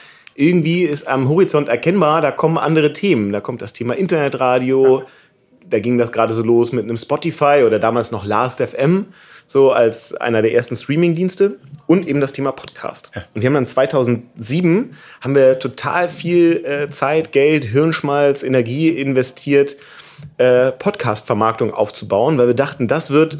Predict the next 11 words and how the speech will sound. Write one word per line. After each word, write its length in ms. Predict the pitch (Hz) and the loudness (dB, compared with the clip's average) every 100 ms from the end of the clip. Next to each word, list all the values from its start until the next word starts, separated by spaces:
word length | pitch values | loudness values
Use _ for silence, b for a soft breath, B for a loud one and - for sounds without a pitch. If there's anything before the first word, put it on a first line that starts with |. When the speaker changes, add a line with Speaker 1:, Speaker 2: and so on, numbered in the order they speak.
| 117 | 0
Speaker 2:
the 60 | |
next 400 | 123 147 - - | 2 2 -2 -4
big 220 | 123 139 - | -4 -2 0
thing. 220 | 143 - - 147 B B | -2 -2 -12 -18 B B
Speaker 1:
Geil. 300 | 101 98 90 - _ _ - | 0 0 0 -6 _ _ -2
Speaker 2:
Und 120 | 123 | 0
es 140 | 123 | -2
hat 180 | 143 - _ | -6 -12 _
keine 520 | - - 131 170 170 147 | -10 -8 -4 -2 0 2
Sau 300 | 135 143 - | 2 2 0
interessiert. 600 | 139 - 160 175 - | -2 -2 0 0 0